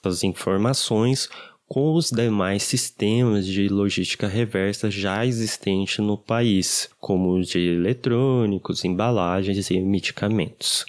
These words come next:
E a última parceria que é citada aí nessa notícia é o Atlas de Recuperação Energética de Resíduos Sólidos. Segundo o Ministério do Meio Ambiente, também essa ferramenta digital indicará as regiões com maior potencial para investimentos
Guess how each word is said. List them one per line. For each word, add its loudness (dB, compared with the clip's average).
E 0
a 2
última 2
parceria 2
que -6
é 0
citada 0
aí 2
nessa -2
notícia 0
é 4
o 4
Atlas 0
de 0
Recuperação 0
Energética 2
de 0
Resíduos 2
Sólidos. 0
Segundo 2
o 2
Ministério -2
do 0
Meio 2
Ambiente, 2
também 2
essa -2
ferramenta 0
digital -2
indicará -2
as -2
regiões -2
com -4
maior 2
potencial -2
para -4
investimentos 0